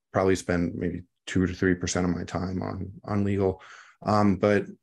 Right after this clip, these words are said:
you know, it, it was in stages. It was, um, first, uh, investing, then focusing on investing, building that, uh, stream, and, and being able to put myself in a position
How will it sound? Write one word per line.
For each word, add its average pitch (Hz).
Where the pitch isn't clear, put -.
you 117
know, 113
it, -
it 120
was 117
in 113
stages. 101
It 98
was, 95
um, 95
first, 107
uh, 95
investing, 107
then 95
focusing 104
on 101
investing, 95
building 95
that, 95
uh, 92
stream, 98
and, 98
and 90
being 117
able 117
to -
put 117
myself 107
in 101
a 92
position 98